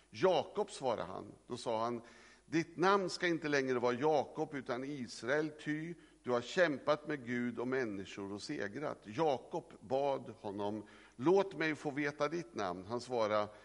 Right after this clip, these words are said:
"Varför frågar du efter mitt namn?" Och han välsignade honom där. Jakob kallade plätt-, platsen Penuel, ty, ty, sa han, "Jag såg Gud ansikte mot ansikte och ändå skonades mitt liv."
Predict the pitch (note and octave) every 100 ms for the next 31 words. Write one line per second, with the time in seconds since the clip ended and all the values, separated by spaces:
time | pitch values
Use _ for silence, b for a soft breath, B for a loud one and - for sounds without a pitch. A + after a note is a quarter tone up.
0 | B - D#3+ F3+ - D#3+ - D#3+ C#3 B2
1 | A#2 A#2 G#2+ G#2+ G#2+ - F2+ C#2 - -
2 | A2+ B2 C3+ B2 E3 F3+ E3 D#3+ C#3 C#3
3 | B2 G#2+ G2+ G2 A2 A#2+ C#3+ C3 - D3
4 | - - D#3 B2+ A#2 A#2 - A2+ - -
5 | - A#2+ A2+ - A#2 A#2+ - B B -
6 | C#3 E3 E3+ D#3+ D#3 D#3 - D3+ C#3+ -
7 | _ - D#3+ - C3+ B2+ C3+ C3 B B
8 | B B C3+ D#3 - D#3+ C#3+ A#2 F#3+ G3+
9 | F3+ - F3 D3 B2 - C3 - C3 C3
10 | C3 D3+ B2 G#2 - G#2+ - - A2+ G#2+
11 | G#2+ A2+ C3+ A#2+ G2+ F2+ G2 - - C3+
12 | G2 F2+ F#2+ F#2+ - A2 B2+ D3+ - -